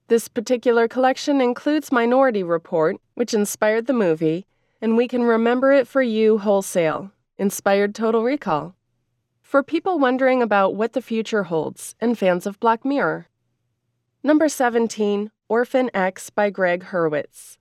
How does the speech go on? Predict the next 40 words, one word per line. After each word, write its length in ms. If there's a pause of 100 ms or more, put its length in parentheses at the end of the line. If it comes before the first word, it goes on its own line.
(720)
This 200
is 120
just 260
a 80
well-done 480
thriller 440
about 240
a 40
former 360
secret 360
agent 400
who 100
left 340
the 100
fold 320
after 260
doing 340
one 220
too 160
many 480
unsavory 640
jobs 520
and 140
now 180
works 320
pro 200
bono 360
for 180
good 220
causes. 680 (440)
Great 260
for 180
a 60
rainy 340
weekend 500
or 120
day 180
at 100
the 80
beach, 400